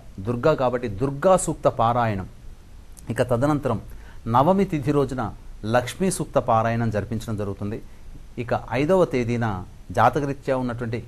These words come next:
వివిధ రసకా-, వివిధ రకాలైనటువంటి సమస్యలు, అనగా విద్య, వివాహ, ఉద్యోగ, దాంపత్య, సంతాన, అనారోగ్య, శత్రుబాధ, భూకోటు సమస్యలు, ఇట్లాంటి అనేక రకాల సమస్యల నివారణార్థమై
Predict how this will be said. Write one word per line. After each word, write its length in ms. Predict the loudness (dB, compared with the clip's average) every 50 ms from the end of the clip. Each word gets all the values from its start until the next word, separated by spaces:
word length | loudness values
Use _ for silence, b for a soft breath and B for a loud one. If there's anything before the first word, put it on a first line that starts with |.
| -12 -10
వివిధ 280 | -6 -6 -4 -2 0 2
రసకా-, 720 | 2 2 2 0 0 -2 -2 2 4 4 4 4 2 -2
వివిధ 240 | -2 -2 0 2 2
రకాలైనటువంటి 640 | 2 2 2 2 2 2 2 0 -2 -4 -4 -4 -4
సమస్యలు, 360 | -2 -2 -2 -2 -2 -2 -2
అనగా 300 | 0 0 0 -2 -2 B B B B B B
విద్య, 300 | -4 -4 -2 0 2 2
వివాహ, 380 | 2 2 2 4 4 4 4 4
ఉద్యోగ, 380 | 2 0 0 0 0 2 2 2
దాంపత్య, 420 | 2 2 2 2 -2 -2 -4 -4
సంతాన, 380 | -4 -4 -2 0 0 0 0 0
అనారోగ్య, 460 | 0 0 2 2 2 2 0 -2 -4
శత్రుబాధ, 440 | -6 -6 -4 -2 0 0 0 2 0
భూకోటు 520 | 0 -2 -2 -2 -2 0 -2 -2 -2 -4
సమస్యలు, 340 | -4 -4 -4 -2 -2 -4 -4
ఇట్లాంటి 300 | -2 -2 -2 -2 -4 -6 B B B B B
అనేక 300 | 2 4 4 4 4 4
రకాల 320 | 2 2 2 2 2 2
సమస్యల 380 | 2 0 -4 -6 -4 -4 -2 -2
నివారణార్థమై 720 | -2 0 0 2 2 2 2 0 -2 0 0 0 -2 -2